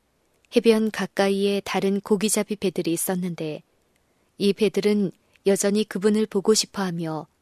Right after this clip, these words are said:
말씀 듣기를 갈망하는 예수님을 따르는 사람들로 삽시간에 가득 찼다.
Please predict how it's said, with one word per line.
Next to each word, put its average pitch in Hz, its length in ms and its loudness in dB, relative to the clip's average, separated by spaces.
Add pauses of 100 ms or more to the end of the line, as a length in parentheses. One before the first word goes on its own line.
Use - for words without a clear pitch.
말씀 185 400 0
듣기를 190 460 0
갈망하는 185 800 -2 (380)
예수님을 208 520 2
따르는 202 420 -2
사람들로 170 840 -2
삽시간에 190 640 -4
가득 - 360 -8
찼다. 143 480 -10